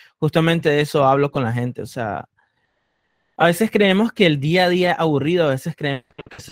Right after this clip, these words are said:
no tiene importancia, pero la verdad que el éxito está construido por pequeñas acciones, no por, no por gran, no por una sola gran acción.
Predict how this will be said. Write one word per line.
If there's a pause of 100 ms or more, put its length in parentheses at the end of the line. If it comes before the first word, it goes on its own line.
no (120)
tiene
importancia,
pero
la
verdad
que (540)
el
éxito
está
construido
por
pequeñas
acciones,
no
por,
no
por
gran,
no
por
una
sola
gran
acción.